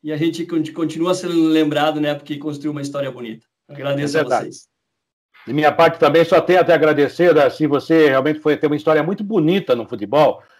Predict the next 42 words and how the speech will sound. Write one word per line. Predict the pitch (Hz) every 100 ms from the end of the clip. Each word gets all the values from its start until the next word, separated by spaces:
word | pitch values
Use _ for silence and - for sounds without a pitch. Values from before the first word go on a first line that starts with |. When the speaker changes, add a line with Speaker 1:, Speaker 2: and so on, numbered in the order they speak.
| _
Speaker 2:
e | 123
como | - 202 220
tantos | - 254 277 240 156
outros | 185 180
personagens | - 170 - 147 127 151 147 131 117
aqui, | 110 180
porque | 185 165 180
nós | 175 214 202
da | 165
imprensa | 135 156 185 185
temos | 190 175
essa | 160 151 139
mania | 127 160
de | 165
ficar | - 165
sempre | 147 180 175
lá | 156 143 - - _
falando | 135 147 143
do | 127
Ronaldinho, | 139 131 101 104 160 165 147 120
do | 135
Pelé, | - 127 139 156 - _
que | 180
merecem, | 151 123 147 139 120 113
é |
claro, | 107 156 156 98 - _ _
mas | 113 139
tem | 175
tantas | 170 202 208 180
histórias | 151 - 165 156 123
maravilhosas | 143 185 185 165 143 123 143 147 120
do | 110
futebol | - 120 120 127
brasileiro, | 120 113 107 151 135
né? | 107 156 - _ -
De |
jogadores | 135 185 175 131 180 165 107
bons, | 98 156 180 151
de | 104
categoria, | 113 127 131 139 139 120 185 160
que | 123
ajudaram, | 143 143 110 147 160